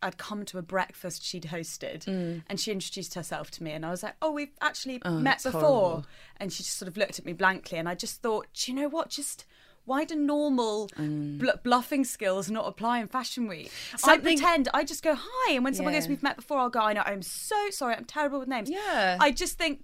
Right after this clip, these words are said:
Speaker 1: it's literally just the anxieties within. That's the only way I can put it. I, I have good friends that do it now. I, I don't feel the pressures that maybe I would have once
Speaker 2: Mm.
Speaker 1: there.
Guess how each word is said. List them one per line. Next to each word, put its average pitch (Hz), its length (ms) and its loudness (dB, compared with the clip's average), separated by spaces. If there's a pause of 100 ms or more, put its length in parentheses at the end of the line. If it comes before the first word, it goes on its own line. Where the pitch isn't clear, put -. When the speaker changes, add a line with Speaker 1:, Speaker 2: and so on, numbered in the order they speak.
Speaker 1:
it's 247 160 -6
literally 415 320 -4
just 285 180 -6
the 277 60 -2
anxieties 214 640 -2
within. 196 280 -2
That's 185 180 -6
the - 100 -14
only 294 240 4
way 226 80 4
I 190 80 2
can 196 140 -10
put 208 240 -8
it. - 220 -6 (440)
I, 277 240 4
I 302 140 0
have 311 300 -2
good 330 140 -2
friends 226 360 -6
that - 160 -16
do 190 120 -4
it 160 160 -4
now. - 380 -6
I, 185 380 2 (100)
I 190 140 0
don't 214 480 0
feel 185 840 0 (960)
the 208 80 0
pressures 185 560 0
that - 160 -4
maybe 175 440 -4 (120)
I 180 140 0
would 170 260 -4
have 165 420 -6
once - 640 -4
Speaker 2:
Mm. 175 420 0
Speaker 1:
there. 160 440 2